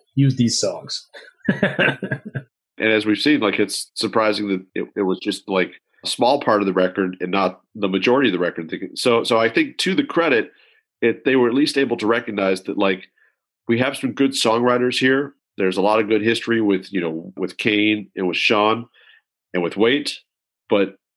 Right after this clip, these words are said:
Speaker 2: if anything, they were just, you know, rather than it being like the Heart situation, in this case, I think they were just, you know, building in,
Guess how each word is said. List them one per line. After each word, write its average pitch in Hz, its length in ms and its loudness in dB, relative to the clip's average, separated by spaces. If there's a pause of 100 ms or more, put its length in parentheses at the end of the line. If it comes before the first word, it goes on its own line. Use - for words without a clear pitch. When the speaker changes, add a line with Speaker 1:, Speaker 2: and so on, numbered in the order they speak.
Speaker 2:
if 101 140 -2
anything, 123 340 2
they 98 80 2
were 95 120 0
just, - 360 -2 (380)
you 101 120 -8
know, 87 260 -2 (800)
rather 143 360 2
than 143 140 2
it 117 100 -2
being 120 160 2
like 110 240 0
the 95 80 -2
Heart 113 500 0 (320)
situation, 127 720 0
in 104 80 -8
this 143 180 2
case, 123 280 0
I 107 60 0
think 107 160 -6
they 107 80 2
were 92 120 0
just, 95 220 -4
you 98 60 2
know, 95 60 2
building 101 440 2
in, 95 320 0